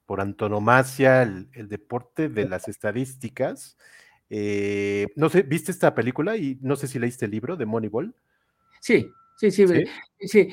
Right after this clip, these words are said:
Speaker 2: que además tiene que ser mucho, y así ha pasado también en el fútbol, ¿no? Ya, ya, ya la forma de contratar ya tiene otra cosa que ver, ¿no? O sea,
Speaker 1: Sí.
Speaker 2: eh, ya, ya, ya no es el atleta, no, es,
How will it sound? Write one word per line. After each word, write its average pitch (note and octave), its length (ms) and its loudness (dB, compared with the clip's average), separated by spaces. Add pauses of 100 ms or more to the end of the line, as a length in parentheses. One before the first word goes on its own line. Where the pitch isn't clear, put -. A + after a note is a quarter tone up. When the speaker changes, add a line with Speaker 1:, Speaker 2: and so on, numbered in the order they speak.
(100)
Speaker 2:
que G#3 80 4
además A#3 240 4
tiene C4 180 0
que C4 100 -2
ser B3 140 0
mucho, A#3+ 340 2
y E3 80 2
así D#3+ 200 2
ha A3 80 2
pasado A3 320 0
también F#3+ 260 -2
en G3 40 -2
el F3 120 -4
fútbol, F3 460 2 (360)
¿no? G3+ 220 -6
Ya, F#3 160 -2
ya, F3 320 0
ya F#3 220 4
la G3+ 180 2
forma G3 460 2
de F3+ 120 0
contratar D#3+ 640 -4
ya F3 200 -4
tiene F#3 280 -6
otra F3+ 300 -8
cosa E3 400 -14
que E3 140 -8
ver, C#3+ 320 -8
¿no? D3 200 -8
O D#3 60 -8
sea, C#3 380 -2
Speaker 1:
Sí. A2+ 120 -8 (340)
Speaker 2:
eh, A#2 240 -4
ya, B2+ 100 -4
ya, C#3 200 -2
ya C#3+ 160 -4
no C3+ 140 -8
es C3 100 -14
el B2 140 -6
atleta, A#2 360 -10 (380)
no, F3+ 280 -2
es, F#3+ 340 -2